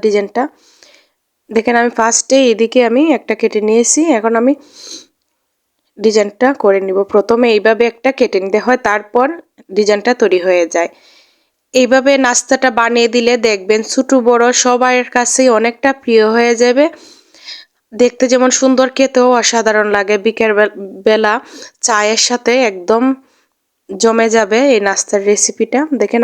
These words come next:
আমি এইভাবে আমি একটা সাইজ করে কেটে নিতেছি। এটাকে সবাই বলে চাঁদের বাটার বন,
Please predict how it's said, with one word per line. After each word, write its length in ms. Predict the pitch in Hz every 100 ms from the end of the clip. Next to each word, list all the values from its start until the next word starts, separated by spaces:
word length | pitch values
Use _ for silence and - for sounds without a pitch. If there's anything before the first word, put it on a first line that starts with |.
| 220
আমি 120 | 233 214
এইভাবে 300 | 202 233 269 294 _ - - _ _ _ _ _ _ _ _ _ _ _ _ _
আমি 200 | 214 214 214 214 202 _ _ 190
একটা 140 | - -
সাইজ 180 | 220 -
করে 140 | 233 226 226
কেটে 200 | 208 202
নিতেছি। 380 | 202 214 - 269 311 _ - - - 202
এটাকে 240 | 226 226 -
সবাই 200 | 208 220 214
বলে 160 | 220 247 294 - _ _ _ _ _ _ _ _ _ _ _ _ _ _ _
চাঁদের 460 | - 214 196 202 262 311 _ _ _ _ _ _ _ _ _
বাটার 420 | 202 202 202 220
বন, 240 | 208 233